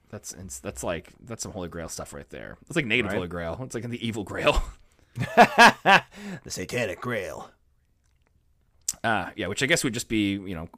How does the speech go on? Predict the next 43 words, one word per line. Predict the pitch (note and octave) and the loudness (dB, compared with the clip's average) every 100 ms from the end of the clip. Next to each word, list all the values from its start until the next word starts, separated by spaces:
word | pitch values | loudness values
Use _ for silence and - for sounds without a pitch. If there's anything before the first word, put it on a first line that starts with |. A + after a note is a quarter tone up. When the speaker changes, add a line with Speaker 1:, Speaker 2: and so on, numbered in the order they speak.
| - - | -14 -6
Speaker 1:
going | G#2+ | -6
from | F#2+ | -4
Last | G2 - | -4 -4
Crusade, | F2+ D3 F#2+ | -4 -2 -2
it | |
would | E2+ | -4
be | F2 | -6
a | |
very | F2+ E2+ | -6 -6
glittery | F2+ C3 A2+ D2+ | -6 -6 -6 -8
Grail. | C#2+ A#1+ - | -12 -14 -16
It | E2+ | -18
would | - | -12
look | G#2 | -10
very | E2+ D#2+ | -10 -12
nice. | E2 - - - - | -14 -18 -20 -14 -2
Speaker 2:
Oh, | A#2 E3+ B3+ A#3 | 4 6 8 8
well, | B2 C3+ | 8 8
that's | C3 | 6
if | G#2 | 0
you | G#2 | -4
chose | G2 E2+ | -4 -6
poorly, | F#2+ F2 C#2 | -6 -8 -8
of | C#2+ | -14
course. | - - _ - _ _ | -18 -20 _ -20 _ _
Speaker 1:
That's | B2+ - | -4 -4
right. | - _ - | -10 _ -2
So | E3+ | 2
Vince | D3+ A#3 D#4 | 6 4 4
tells | - G3 F3 | 2 2 2
us | - | -2
Gorilla | C3+ F3 A#3 | 0 2 4
Monsoon, | D#3 - G#2 E2 D#2+ D3 - - | 2 2 -2 -4 -8 -14 -18 -8
who | A#2 A2 G#2+ | -2 2 2
is | G#2 | 2
the | A2+ G#2+ | 0 0
W | C3 E3 | 2 2
W | D3 | 2
F | B2 | 2
president | C3 C3+ B2+ | 2 2 0
at | G2 | -4
this | - | -6
time, | A2 F#2+ C#2+ E2 A#2+ | -4 -4 -6 -10 -14